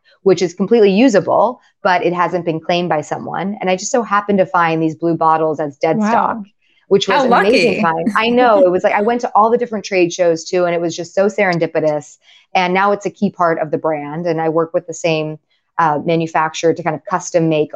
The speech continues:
Speaker 1: all the rest of our components now. But I found that it's dead stock. So I didn't have, like, I still had overhead, but I didn't have crazy overhead the way that some people do when they launch a brand.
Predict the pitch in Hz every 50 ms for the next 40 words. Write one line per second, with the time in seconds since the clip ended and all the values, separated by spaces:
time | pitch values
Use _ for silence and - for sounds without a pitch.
0 | - - 170 160 160 156 156 151 - - 156 156 151 - - 151 - 160 147 147
1 | 147 143 - - 196 214 196 156 151 160 170 165 - _ _ _ - 196 185 -
2 | 185 160 240 247 254 262 262 247 254 294 294 - - - 190 - - - - -
3 | - 214 208 247 285 285 233 214 226 220 220 196 196 180 175 170 - _ _ _
4 | _ _ _ 220 226 - - 349 320 285 202 - 190 196 196 220 214 196 165 156
5 | 160 160 175 165 175 180 208 214 226 - _ _ _ 208 190 180 196 180 190 196
6 | - 170 165 160 175 170 156 160 156 151 156 160 156 - 180 170 160 160 160 160
7 | - - - 165 156 156 170 165 165 156 139 147 156 151 156 156 156 156 151 147
8 | 151 - 165 156 - 156 151 151 165 175 208 233 247